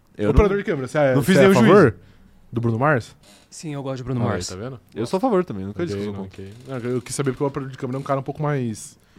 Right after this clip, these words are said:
Speaker 2: mais crítico, né? Ele é um pouquinho mais ex-, exigente.
Speaker 1: Exigente?
Speaker 2: Ele é um pouco mais, né?
Speaker 1: Ele é, ele é. É, o Thiago Carvalho tá falando aqui, ó, "Tem vários fatores. É, sustentar essa nota sem desafinar, por exemplo." É
Speaker 2: Olha.
Speaker 1: verdade, não adianta chegar,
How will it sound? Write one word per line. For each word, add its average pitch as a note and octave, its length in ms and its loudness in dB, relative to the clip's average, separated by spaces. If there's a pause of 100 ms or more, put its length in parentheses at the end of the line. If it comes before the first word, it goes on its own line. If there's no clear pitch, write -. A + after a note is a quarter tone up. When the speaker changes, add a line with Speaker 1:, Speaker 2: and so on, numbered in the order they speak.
(200)
Speaker 2:
mais A#2+ 180 -4
crítico, A#2+ 360 -6
né? G2+ 100 -8
Ele G2+ 80 -10
é G2+ 40 -10
um G2 40 -16
pouquinho A2 240 -12
mais A2 320 -6
ex-, G#2+ 140 -6 (180)
exigente. G2+ 540 -10 (200)
Speaker 1:
Exigente? C#3 560 -4
Speaker 2:
Ele G#2+ 120 -4
é D#3 40 -2
um F#3 60 -6
pouco - 160 -10
mais, F2+ 220 -12
né? F#2 100 -18
Speaker 1:
Ele G2 160 -10
é, E2+ 160 -10 (160)
ele F2 140 -16
é. D#2+ 100 -18 (260)
É, G2 300 -10
o F3+ 80 -4
Thiago G#3 260 0
Carvalho G3 280 2
tá - 60 -18
falando G#3 120 -2
aqui, G3 100 -4
ó, D#3 40 -2
"Tem E3+ 160 -4
vários F#3+ 240 0
fatores. C3 680 -4 (720)
É, F2+ 580 -8
sustentar D#3+ 640 -4
essa E3+ 220 -6
nota C#3 200 -6
sem D3+ 200 -8
desafinar, B2 600 -6
por - 140 -16
exemplo." F2 460 -14
É - 40 -18
Speaker 2:
Olha. F#2 60 -12
Speaker 1:
verdade, G2+ 400 -4
não G2+ 80 -4
adianta C3+ 260 -2
chegar, G#2+ 400 -6